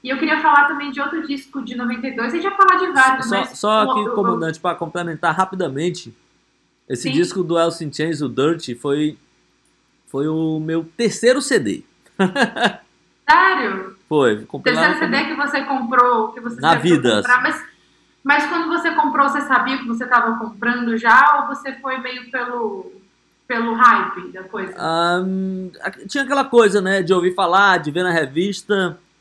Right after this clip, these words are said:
Speaker 2: e tinha a fa-, o, o, a famosa cabine na, na, na loja, né? Você botava o fone de ouvido ali, eu escutava duas, três faixas antes de comprar, "Putz, é isso mesmo que eu quero"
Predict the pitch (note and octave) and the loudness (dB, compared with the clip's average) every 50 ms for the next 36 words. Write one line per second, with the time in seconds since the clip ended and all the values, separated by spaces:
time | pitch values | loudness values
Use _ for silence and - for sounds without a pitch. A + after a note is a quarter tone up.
0 | _ _ _ _ _ _ _ _ _ _ _ - E3 D#3+ D#3 D#3+ E3+ G3+ G3 F#3+ | _ _ _ _ _ _ _ _ _ _ _ -4 -2 -2 -2 -2 -2 0 0 0
1 | F#3 - - - E3+ E3 - G#3 F#3 - - F3+ F3+ F#3 - E3+ D#3+ - - D3 | 0 0 2 2 2 2 2 0 -2 -2 -2 -2 -4 -4 -4 -8 -10 -8 -6 -6
2 | D#3 - F#3+ F3 E3+ F#3+ G#3 G#3 F#3 G#3+ G3 - - - G3+ D#3 D3 C#3+ F#3 G#3+ | -4 -2 -4 -2 0 2 2 2 2 0 -2 -2 2 2 4 4 4 0 -2 0
3 | A3 G#3+ A3 G#3+ G#3 G3+ F#3+ F3 E3+ F3 F3 F3 F3 F3 E3 D3 D#3 E3 E3 E3+ | 0 0 -2 -2 -2 -2 -2 -4 -4 -4 -4 -4 -4 -6 -8 -10 -10 -10 -10 -8
4 | E3 F3 F3+ F3 D#3 D3 D3+ D3+ D3 C3 B2 A#2+ A#2+ C#3 C#3 - E3+ E3 D#3+ D#3 | -4 -2 0 2 4 6 6 6 6 4 2 -2 -4 -4 -6 -6 -6 -6 -4 -2
5 | D#3+ D#3+ E3 D#3 - D#3+ E3 E3 E3 E3+ E3 C#3 A#2+ C#3 E3 E3 D#3 C#3 C#3+ D3+ | -2 -4 -4 -6 -6 -6 -6 -2 -2 -2 -2 -2 -2 -2 -2 0 0 0 -2 -2
6 | E3 F3 F3 E3+ - _ _ _ _ _ _ _ _ _ - D3+ C#3+ C3+ - E3 | -4 -6 -8 -14 -20 _ _ _ _ _ _ _ _ _ -10 -8 -8 -8 -8 -8
7 | D#3+ D#3+ D#3+ D#3 D3 D3 C#3 D#3 D#3+ D#3 - D3+ D#3 C#3 C3+ - - C#3+ D3 D#3 | -2 0 0 0 0 -2 -4 -4 -4 -4 -4 -4 -4 -4 -4 -2 0 4 4 6
8 | D#3 D3+ - - B2+ A#2+ C3+ C#3 C3+ - - D3+ - - C#3 A2+ - C3 C#3 C#3+ | 4 4 2 -2 -6 -6 -6 -6 -8 -10 -12 -12 -10 -10 -10 -8 -6 -4 -4 -4
9 | C#3 - F3 E3+ D#3+ D#3+ - D3+ D3 D#3 D3+ - D3+ C#3+ D3 C#3 C3+ C3+ C3+ C3 | -2 -2 0 -2 -2 -2 -2 -2 -2 -2 -2 -4 -8 -6 -6 -6 -8 -6 -8 -8
10 | A#2+ - C3+ C3+ C#3+ D3 C#3+ C#3 C#3 C3 B2+ | -8 -6 -6 -4 -2 -2 -2 -4 -6 -8 -10